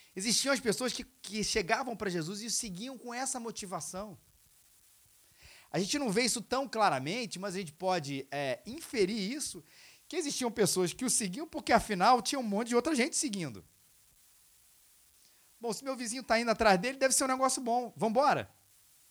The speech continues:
"Bom, se a, a, a, a minha tia, a minha amiga, a minha mãe, o meu filho, o meu pai tá seguindo,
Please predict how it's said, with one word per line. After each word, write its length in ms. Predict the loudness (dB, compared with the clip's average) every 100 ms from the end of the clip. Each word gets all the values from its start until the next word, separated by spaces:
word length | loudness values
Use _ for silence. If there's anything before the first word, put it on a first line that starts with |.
| _ _ -20 -20 _ _ _ _ -6
"Bom, 220 | 0 2
se 180 | 2 4
a, 140 | 8
a, 500 | 8 10 10 10 10
a, 160 | 8 4
a 40 | 2
minha 200 | 2 0
tia, 640 | 0 -2 0 0 0 0
a 100 | -2
minha 160 | -2 -2
amiga, 340 | -4 -4 -6
a 40 | -4
minha 160 | -2
mãe, 260 | -2 -4 -4
o 40 |
meu 120 | -2 -4
filho, 400 | -4 -6 -2 0
o 40 |
meu 140 | 0
pai 320 | 0 4 4 4
tá 140 | -2
seguindo, 580 | -6 -6 -8 -6 -6